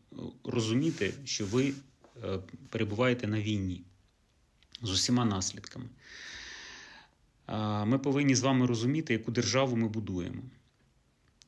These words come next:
Ми не повинні побудувати державу безпреділу, незалежно від того, що нам не подобається інколи в словах інших людей.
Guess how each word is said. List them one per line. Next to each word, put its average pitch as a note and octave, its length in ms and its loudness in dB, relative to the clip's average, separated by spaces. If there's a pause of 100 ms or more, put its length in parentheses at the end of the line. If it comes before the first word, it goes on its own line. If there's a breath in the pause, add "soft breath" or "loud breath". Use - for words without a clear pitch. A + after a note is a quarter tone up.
(280)
Ми A#2 380 4
не A2+ 160 0
повинні A#2+ 680 0 (240)
побудувати A2 580 -2
державу A2 460 -2
безпреділу, F#2 840 -2 (580)
незалежно A2+ 580 2
від F#2+ 180 -6
того, A#2+ 340 0 (460 soft breath)
що - 280 2
нам A2 180 4
не G#2 80 2
подобається G#2 760 0
інколи G#2 640 -2 (160)
в - 60 -4
словах A#2 680 0
інших - 420 0
людей. F#2+ 380 -6